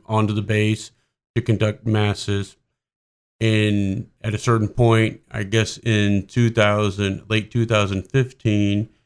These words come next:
he announced that he had to leave Korea for personal reasons and kept it to himself. So why you call it a personal reason? Uh, we moved back in two thousand and sixteen, in October two thousand sixteen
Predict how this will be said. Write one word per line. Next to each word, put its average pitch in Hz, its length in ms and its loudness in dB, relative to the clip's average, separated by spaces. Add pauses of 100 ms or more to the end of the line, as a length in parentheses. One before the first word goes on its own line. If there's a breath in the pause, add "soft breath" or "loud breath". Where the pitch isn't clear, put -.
(340)
he 110 120 4
announced 98 640 -2
that 98 320 -4
he 95 100 -4
had 98 160 -2
to 95 100 -4
leave 95 360 -6
Korea 92 460 -6 (380)
for 101 120 -4
personal 98 420 -2
reasons 90 540 -10 (360)
and 101 280 -6 (120)
kept 123 220 0
it 110 80 -2
to 123 80 0
himself. 113 320 -4 (220)
So 107 120 -8 (380)
why 104 100 -4
you 101 120 -2
call 110 120 0
it 110 60 0
a - 20 0
personal 123 380 2
reason? 139 340 2 (1040)
Uh, 110 120 -2
we 139 580 2 (160)
moved 127 320 4
back 117 280 2 (220)
in 113 180 2
two 123 220 2
thousand 110 440 2
and 95 120 -4
sixteen, 117 720 -2
in 110 100 -2
October 110 400 0
two 110 160 0
thousand 101 280 -2
sixteen 110 760 -2